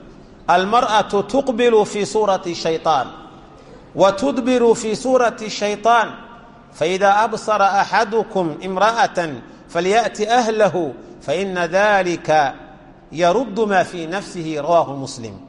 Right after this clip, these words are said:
Rasuulku sallallahu alayhi wasallam, een, wuxuu qofka dumari markay soo socoto, shaydaanka soo socodkeeda wuu qurxinayaa. Wuxuu odhanayaa gabadhaa soo socodkeeda iyo balgaadadeeda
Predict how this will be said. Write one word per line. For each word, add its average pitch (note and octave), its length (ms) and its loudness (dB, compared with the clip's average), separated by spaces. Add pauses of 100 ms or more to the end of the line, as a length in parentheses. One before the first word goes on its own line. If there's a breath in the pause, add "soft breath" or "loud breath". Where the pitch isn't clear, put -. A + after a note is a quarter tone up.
(480)
Rasuulku G#3+ 200 -8
sallallahu G#3 260 0
alayhi F3+ 260 -4
wasallam, D#3 420 -4 (1160)
een, F3 420 2
wuxuu F#3+ 200 -4
qofka G3+ 280 0
dumari G3+ 380 -2
markay G3 260 -4
soo A3 220 2
socoto, E3 560 -4 (640)
shaydaanka G3+ 600 0
soo G3 180 -4
socodkeeda G3+ 580 -2
wuu F#3 120 0
qurxinayaa. F#3 640 -4 (880)
Wuxuu F#3+ 280 0
odhanayaa F#3 640 4 (160)
gabadhaa F3+ 320 2
soo F#3 160 -4
socodkeeda F3+ 560 -4
iyo F3 120 -4
balgaadadeeda F3 840 2